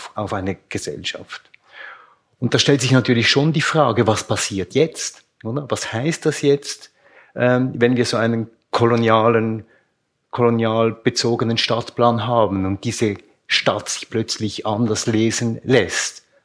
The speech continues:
Was heißt das für unser Geschichtsverständnis und was passiert jetzt damit? Was geschieht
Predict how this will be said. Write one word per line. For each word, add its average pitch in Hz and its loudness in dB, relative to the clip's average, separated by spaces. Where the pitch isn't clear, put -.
Was - -8
heißt 127 0
das 139 0
für - -4
unser 120 2
Geschichtsverständnis 127 -2
und 113 2
was - 2
passiert 160 -2
jetzt - 0
damit? 90 -2
Was - 2
geschieht - 0